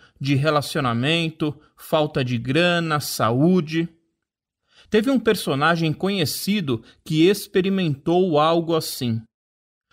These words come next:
O profeta Samuel liderava o seu povo. Tarefa difícil. O pessoal de Israel não obedecia às ordens do treinador.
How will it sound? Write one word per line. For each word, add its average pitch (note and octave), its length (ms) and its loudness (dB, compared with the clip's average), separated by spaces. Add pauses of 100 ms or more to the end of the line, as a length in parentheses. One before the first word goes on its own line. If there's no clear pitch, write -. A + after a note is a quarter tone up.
(180)
O D#3+ 100 2
profeta A#3 500 0
Samuel C#3+ 720 0 (180)
liderava F#3 600 2
o F3 40 -6
seu F#3+ 220 0
povo. A#2+ 480 -2 (480)
Tarefa C3 460 0
difícil. D3 920 -4 (480)
O D3+ 120 2
pessoal F3 500 2
de G#3+ 80 -4
Israel D3 640 -2 (180)
não F#3 220 2
obedecia G#3 960 0
às C3+ 160 -2
ordens D3+ 420 2
do C#3+ 100 -4
treinador. C3 640 -2